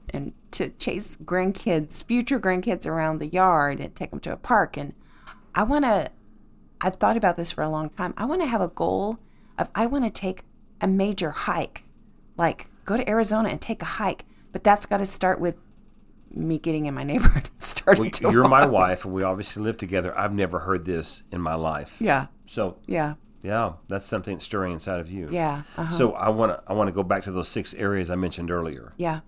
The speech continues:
Speaker 2: All right. How many of those areas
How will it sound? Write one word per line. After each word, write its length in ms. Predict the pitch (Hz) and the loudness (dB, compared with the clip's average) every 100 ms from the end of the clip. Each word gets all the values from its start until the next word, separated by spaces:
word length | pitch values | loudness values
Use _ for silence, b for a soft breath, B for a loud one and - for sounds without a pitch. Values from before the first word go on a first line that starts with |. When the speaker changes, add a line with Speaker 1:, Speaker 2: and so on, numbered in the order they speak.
| - | -10
Speaker 2:
All 60 | 78 | -6
right. 240 | 90 110 - b b b b b b - - - - - - - - | -6 -8 -14 b b b b b b -20 -20 -20 -20 -20 -20 -20 -12
How 140 | - 117 | 0 2
many 220 | 143 143 | 4 2
of 60 | 120 | 2
those 200 | 110 - | 2 0
areas 760 | - 104 92 80 78 87 - | 2 4 4 2 -4 -8 -10